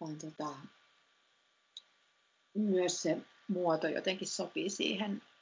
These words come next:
kaoottiseen sisältöön hyvin. Onko sulla itsellä, Johannes, joku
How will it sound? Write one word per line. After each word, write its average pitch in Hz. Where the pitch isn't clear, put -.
kaoottiseen 226
sisältöön 220
hyvin. 196
Onko 285
sulla 294
itsellä, 247
Johannes, 170
joku 165